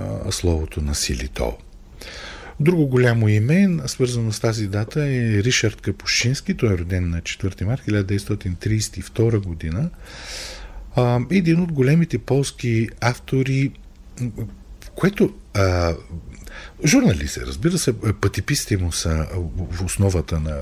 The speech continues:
много от нещата, които, които издава, но много голям мислител. И,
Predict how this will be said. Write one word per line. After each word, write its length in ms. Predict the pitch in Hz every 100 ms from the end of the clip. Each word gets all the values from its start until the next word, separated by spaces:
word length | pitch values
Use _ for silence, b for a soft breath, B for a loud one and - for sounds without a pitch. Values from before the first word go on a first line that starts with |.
| 69
много 360 | 82 107 82
от 120 | 80 78
нещата, 360 | 78 92 87
които, 380 | - 87 - 82 - B B -
които 240 | 110 95
издава, 220 | 87 147
но 220 | 143 110 -
много 320 | 85 110 120
голям 420 | 82 90 101 82
мислител. 560 | 71 - 117 120 67 57 - B B B B
И, 260 | 101 95